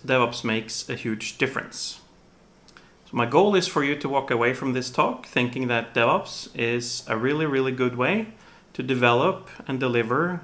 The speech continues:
and operate cloud software. Now, since DevOps is understood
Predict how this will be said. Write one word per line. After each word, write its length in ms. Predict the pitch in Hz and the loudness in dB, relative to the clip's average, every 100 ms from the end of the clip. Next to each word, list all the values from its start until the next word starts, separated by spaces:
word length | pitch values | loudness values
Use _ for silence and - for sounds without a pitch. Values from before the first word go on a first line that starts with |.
| - | -8
and 120 | 135 - | -8 -6
operate 720 | 123 123 117 113 113 - - - | -6 -2 0 0 -4 -12 -16 -14
cloud 340 | - 113 107 104 | -2 0 0 0
software. 440 | 120 - - - - - _ _ _ _ - - - _ _ _ _ _ - - - - - | -4 -2 -6 -6 -16 -20 _ _ _ _ -20 -20 -20 _ _ _ _ _ -20 -20 -20 -20 -2
Now, 120 | 135 | 0
since 280 | 139 220 240 | 4 4 6
DevOps 400 | 190 185 160 - | 6 8 6 4
is 100 | - | -2
understood 640 | 147 151 151 147 139 135 | 0 0 0 0 0 -2